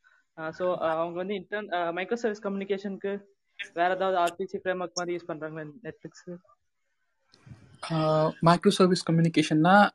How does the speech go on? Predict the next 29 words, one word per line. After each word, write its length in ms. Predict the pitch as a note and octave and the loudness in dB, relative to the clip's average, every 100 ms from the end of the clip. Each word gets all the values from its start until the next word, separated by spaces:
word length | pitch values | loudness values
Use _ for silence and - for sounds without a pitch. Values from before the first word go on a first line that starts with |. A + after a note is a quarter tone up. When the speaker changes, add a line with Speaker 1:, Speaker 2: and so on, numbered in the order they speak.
| - | 4
Speaker 2:
ஆ, 260 | E3 D#3+ | 6 6
இன்டர்னல் 580 | D#3 E3 F3 E3+ F#3 F3+ | 4 4 4 6 4 6
மைக்ரோ 240 | D#3 D#3 E3 | 4 4 4
சர்வீஸ் 420 | D#3+ D3 D3 - | 4 4 4 -2
கம்யூனிகேஷன் 500 | D3 D3 C#3 D3 C#3+ | -2 -2 -4 -4 -2
சொல்றீங்க 260 | - C3 C3 | -2 -4 -6
இல்லையா? 260 | C#3 - - _ _ _ _ _ _ _ _ _ _ _ _ _ - | -10 -12 -14 _ _ _ _ _ _ _ _ _ _ _ _ _ -16
Speaker 1:
ஆ, 340 | E3+ - E3 | -12 -8 -6
ஆமா 160 | D#3+ D#3 | -6 -10
ப்ரோ. 180 | C#3+ C#3+ - - - - - _ _ _ _ _ _ _ _ _ | -12 -14 -18 -14 -14 -16 -20 _ _ _ _ _ _ _ _ _
Speaker 2:
So, 100 | E3+ D3 | 4 6
communication 640 | D#3+ G#3+ A#3+ A3 - G3 | 6 6 4 2 0 0
between 320 | F3+ F#3+ F#3 | 0 0 0
microservice-க்கு 720 | E3+ E3+ F#3 F3 E3+ E3+ F3 | -2 0 2 4 2 2 2
வந்துட்டு 380 | E3+ E3 G3 G3+ | 4 6 8 8
ஒவ்வொரு 320 | - E3 F#3 | 6 4 6
இடத்துக்கும் 320 | F3 - - | 4 4 2
டிஃபர் 280 | F3 D3+ D#3 | 2 4 2
ஆகும். 260 | D3 D3 C#3+ _ _ _ _ | 2 0 -6 _ _ _ _
இப்போ 420 | E3+ E3 F3 E3+ E3 | -4 4 4 4 0
Docker 280 | E3 F3 | -2 0
யூஸ் 240 | F3+ E3+ E3 | 0 0 0
பண்றவங்க 240 | E3 E3+ | 2 2
Docker 280 | E3 D#3 E3 | 2 2 2
Compose 300 | - E3+ E3+ | 0 0 0
யூஸ் 180 | E3+ D#3+ | 0 0
பண்ணுவாங்க, 540 | D#3+ D#3 D3 C#3+ C#3+ C#3+ - - _ | 0 0 2 2 2 0 -8 -20 _
இல்ல 200 | E3 D#3 | 4 6
Kubernetes-ல 680 | - E3 E3+ E3 D#3 D#3 D3 | 6 6 6 6 4 6 6